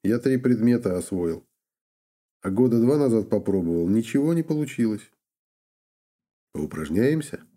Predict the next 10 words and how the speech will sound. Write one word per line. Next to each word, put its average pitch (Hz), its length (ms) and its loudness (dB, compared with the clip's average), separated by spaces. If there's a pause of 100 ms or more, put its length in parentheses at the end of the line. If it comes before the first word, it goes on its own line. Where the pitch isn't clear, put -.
(680)
предложил 78 460 -4
Данилов. 76 480 -6 (240)
"Яблок 131 340 -2
хватит. 76 400 -6 (720)
Заодно 92 420 0
и 139 60 2
будет 127 380 0
повод 123 320 2
люстру 95 360 0
сменить". 90 520 -2